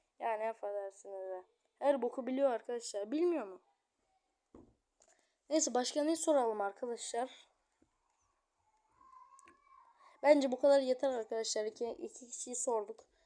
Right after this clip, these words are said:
Ee, ben bu videoyu kapatıyorum arkadaşlar. Kendinize iyi bakın. Hoşça kalın. Bir sonraki videolarda görüşmek üzere. Kendinize iyi bakın. Hoşça kalın. Bay bay arkadaşlar. Yorumlara yazmayı unutmayın kendi fikirlerinizi. Şu kişiyi sor, bu kişiyi sor. Bir oyuncu sorabilirsiniz.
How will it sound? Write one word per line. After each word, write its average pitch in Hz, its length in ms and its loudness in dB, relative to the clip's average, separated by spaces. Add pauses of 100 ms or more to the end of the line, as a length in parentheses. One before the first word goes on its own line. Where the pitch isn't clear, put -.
(640)
Ee, 214 440 0 (640)
ben 220 200 0
bu 220 100 -12
videoyu 240 300 -2
kapatıyorum 226 540 -4
arkadaşlar. 208 580 -6
Kendinize 214 460 -6
iyi 214 120 -2
bakın. 208 180 -8
Hoşça 202 260 -8
kalın. 208 240 -4
Bir 220 60 -10
sonraki 220 340 -8
videolarda 208 380 0
görüşmek 214 320 -4
üzere. 214 200 -2
Kendinize 208 420 -4
iyi 208 60 -6
bakın. 208 220 -10
Hoşça - 200 -10
kalın. 214 260 -6
Bay 208 160 -2
bay 196 160 -4
arkadaşlar. - 500 -14 (580)
Yorumlara 269 460 6
yazmayı 269 380 2
unutmayın 254 420 -6
kendi 202 280 -4
fikirlerinizi. 202 760 -8
Şu 247 220 -4
kişiyi 220 320 -8
sor, 214 320 -4
bu 226 100 -6
kişiyi 220 340 -6
sor. 208 340 -4
Bir 247 120 -8
oyuncu 240 440 4
sorabilirsiniz. 233 1040 -4